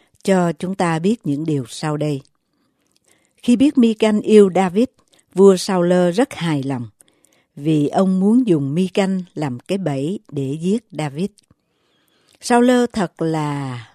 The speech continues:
một ông vua tàn ác và là người cha ích kỷ. Ông không nghĩ đến tội ác mình làm, cũng không nghĩ đến hạnh phúc của con.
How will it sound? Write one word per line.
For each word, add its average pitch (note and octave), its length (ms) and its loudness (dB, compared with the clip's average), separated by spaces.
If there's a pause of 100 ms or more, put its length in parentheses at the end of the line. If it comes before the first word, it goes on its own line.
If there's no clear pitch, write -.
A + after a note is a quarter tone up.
(100)
một D3 160 -8
ông G3+ 160 0
vua G3+ 200 2
tàn D3 420 -6
ác F#3+ 280 -4 (640)
và D#3+ 140 -2
là D3 140 -4
người C#3+ 300 -6 (100)
cha E3+ 420 -4
ích - 260 -4
kỷ. D3 340 -4 (640)
Ông A#3 200 2
không A#3+ 280 0
nghĩ E3+ 220 0
đến B3 180 2
tội D#3+ 280 0
ác C4 360 -2
mình F3 220 0
làm, E3 280 0 (720)
cũng E3 240 0
không G#3+ 340 2
nghĩ D3+ 200 0
đến G#3+ 200 0
hạnh F3+ 280 -6
phúc - 260 0 (260)
của C3+ 280 -8
con. D3+ 320 -4